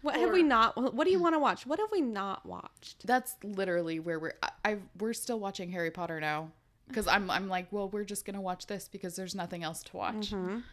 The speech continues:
Speaker 3: Much
Speaker 2: I'm
Speaker 3: to my husband's dismay. Tangent. Okay, so we're gonna wrap up our tangent and kick things off with Robin's recap. Unless you have
Speaker 1: Previously.
Speaker 3: something else. Sorry.
Speaker 1: No, you're fine. Do you?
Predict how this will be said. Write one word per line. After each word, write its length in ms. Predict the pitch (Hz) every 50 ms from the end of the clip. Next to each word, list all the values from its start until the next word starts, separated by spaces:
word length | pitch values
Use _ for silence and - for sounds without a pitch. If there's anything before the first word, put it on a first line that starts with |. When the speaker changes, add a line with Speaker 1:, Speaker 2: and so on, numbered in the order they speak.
| - - - - - - _ _ _ _ - - _ _ _ _ _ _ _ _ _ _ _ _ _ _ _ _ _ -
Speaker 3:
Much 120 | 190 170
Speaker 2:
I'm 60 | 214
Speaker 3:
to 200 | 196 - - 214
my 100 | 190 170
husband's 400 | 180 175 156 - - 156 160 - -
dismay. 400 | - - - - - - 175 - _ - _ _ - - _ _ - - - - - -
Tangent. 340 | - 202 160 147 - - - -
Okay, 340 | 240 240 277 170 123 - - -
so 1120 | - - - 330 311 302 302 302 302 302 302 302 302 302 302 294 302 294 285 294 294 - - -
we're 160 | - 277 294
gonna 480 | 277 294 277 254 226 202 175 180 180 - - - - -
wrap 260 | - 202 185 185 -
up 160 | 190 - - -
our 200 | - 165 160 160
tangent 460 | 160 - 160 143 151 147 147 226 285 - - - -
and 680 | 170 175 170 165 165 165 160 160 160 160 160 156 - - -
kick 200 | - 302 - -
things 220 | 233 190 175 156
off 220 | - - 214 - - - - - - - -
with 120 | 196 - -
Robin's 320 | - - - - 175 -
recap. 260 | - 370 440 - - - - - - - - - - - - - - - - - - - -
Unless 300 | 311 320 320 339 - -
you 80 | 330 302
have 80 | 277
Speaker 1:
Previously. 60 | - -
Speaker 3:
something 300 | 254 220 - 220 180 208 175 -
else. 80 | 160 135 - - - -
Sorry. 360 | - 185 160 147 147 143 - - - - -
Speaker 1:
No, 100 | 254 262
you're 180 | 240 214 233
fine. 300 | - - 208 196 220 247
Do 160 | 233 - 185 175
you? 260 | 180 185 220 330